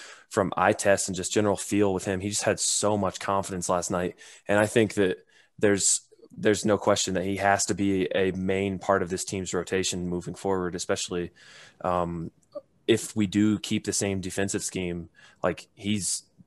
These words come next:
the best player on the roster that's built for it outside of Miles, just 'cause everything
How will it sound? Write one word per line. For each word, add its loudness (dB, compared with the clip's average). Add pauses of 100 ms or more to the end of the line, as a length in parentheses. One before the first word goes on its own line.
(160)
the 0
best 2
player 2 (140)
on 6
the -2
roster 6
that's 0
built 2
for -2
it 0
outside 0
of -4
Miles, 2
just -4
'cause -4
everything -8